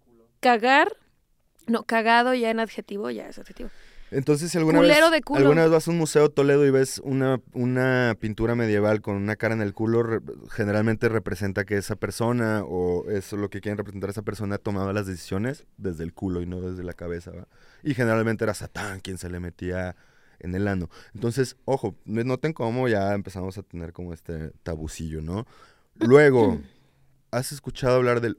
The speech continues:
Speaker 2: Oculus Infame?
Speaker 1: No.
Speaker 2: O el Kiss of Shame, el beso de la vergüenza.
Speaker 1: Sí.
Speaker 2: Resulta que para tú convertirte en bruja,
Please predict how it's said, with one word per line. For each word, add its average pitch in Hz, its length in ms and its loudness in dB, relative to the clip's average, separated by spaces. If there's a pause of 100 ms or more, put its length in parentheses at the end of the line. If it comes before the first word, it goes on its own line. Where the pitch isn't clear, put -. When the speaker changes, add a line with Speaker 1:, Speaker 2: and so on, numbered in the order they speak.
Speaker 2:
Oculus 120 600 -8
Infame? 104 640 -6 (800)
Speaker 1:
No. 233 260 -8 (560)
Speaker 2:
O 101 180 -2
el 98 460 -4 (300)
Kiss - 220 -10
of 110 120 -10
Shame, 95 380 -4
el 90 140 -4
beso 95 300 -4
de 98 80 -2
la 95 100 -2
vergüenza. 85 520 -6
Speaker 1:
Sí. 220 300 -6 (1300)
Speaker 2:
Resulta 127 680 -2 (400)
que 120 160 -2
para 113 260 0
tú - 180 -8
convertirte 131 560 -4
en 127 140 -2
bruja, 120 440 -2